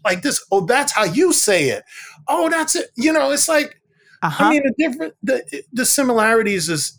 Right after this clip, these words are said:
Speaker 1: are, are there, and the differences aren't even that profound.
Speaker 2: Yeah.
Speaker 1: You know, they're slight, they're significant,
Speaker 2: Mm-hmm.
Speaker 1: but, you know, just the, where, I mean, it's, it, it's crazy. You know, I,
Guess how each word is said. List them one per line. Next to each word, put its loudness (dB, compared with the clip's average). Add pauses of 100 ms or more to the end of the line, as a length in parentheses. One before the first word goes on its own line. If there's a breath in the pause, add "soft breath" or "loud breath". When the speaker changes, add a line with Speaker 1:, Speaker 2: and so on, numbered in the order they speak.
(140)
Speaker 1:
are, 0
are 2
there, 0
and 2
the 2
differences -2
aren't 0
even -6
that -6
profound. -2 (400 loud breath)
Speaker 2:
Yeah. 0
Speaker 1:
You 4
know, 2
they're 2
slight, 0 (420)
they're 2
significant, -2 (460)
Speaker 2:
Mm-hmm. -4
Speaker 1:
but, 2
you -4
know, -2
just -8
the, -2 (560 soft breath)
where, 0 (220)
I -18
mean, -2
it's, -2
it, -4
it's -2
crazy. -2
You -2
know, 2
I, 2